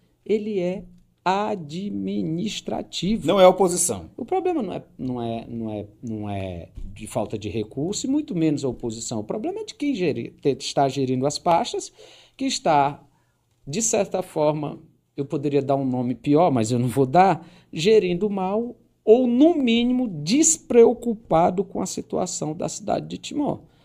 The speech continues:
Speaker 1: Porque não é possível. Olha, nós andamos em vários postos de saúde, inclusive esse aqui da Perimetal, sem médico,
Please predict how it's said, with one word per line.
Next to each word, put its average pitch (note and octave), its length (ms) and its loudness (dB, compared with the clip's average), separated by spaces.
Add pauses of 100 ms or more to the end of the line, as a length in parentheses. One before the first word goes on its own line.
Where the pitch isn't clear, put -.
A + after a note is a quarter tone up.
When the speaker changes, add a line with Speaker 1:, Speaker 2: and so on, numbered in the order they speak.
(260)
Speaker 1:
Porque C3 440 -2
não B2+ 420 -4
é D#3 80 -4
possível. B2+ 680 -6
Olha, A#2+ 300 0 (220)
nós C3+ 180 -6
andamos B2 640 -4 (120)
em G3+ 100 -4
vários F3 380 -2
postos E3 240 -2
de E3 80 -4
saúde, - 300 -2
inclusive D#4+ 400 0
esse - 140 -6
aqui D#3 120 -10
da C#3+ 100 0
Perimetal, A#2+ 720 -2 (500)
sem - 220 4
médico, D#3+ 480 4